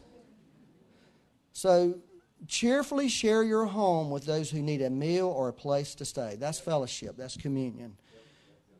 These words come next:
And so that's what I tell everybody is, don't break fellowship. Don't break fellowship over stupid stuff.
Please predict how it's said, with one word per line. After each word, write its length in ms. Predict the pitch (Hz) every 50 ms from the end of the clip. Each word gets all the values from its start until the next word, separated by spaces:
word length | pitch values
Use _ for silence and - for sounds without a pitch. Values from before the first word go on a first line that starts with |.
| -
And 140 | 143 143 139
so 360 | - 165 156 151 151 160 165 - - - - 113
that's 300 | 147 196 247 240 - -
what 140 | 165 165 180
I 60 | 233
tell 240 | 233 - 175 156 160
everybody 460 | 180 202 196 135 131 117 113 117 123
is, 140 | 123 123 123
don't 340 | 127 190 214 247 262 226 160
break 380 | 185 220 247 233 185 - - - - - - _ _ _ _ _ _ _ _
fellowship. 680 | - - 185 202 196 160 - - - 147 127 117 98 - _ _ _ _ _ _ _ _ _ _ _ _ _ _ _ _ _ -
Don't 180 | 190 208 185
break 240 | 123 151 185 190 175
fellowship 500 | - - 147 156 139 - - 139 120 -
over 160 | 131 127 120
stupid 340 | 113 - - 143 127 123 127
stuff. 500 | - - - 120 113 101 - - - -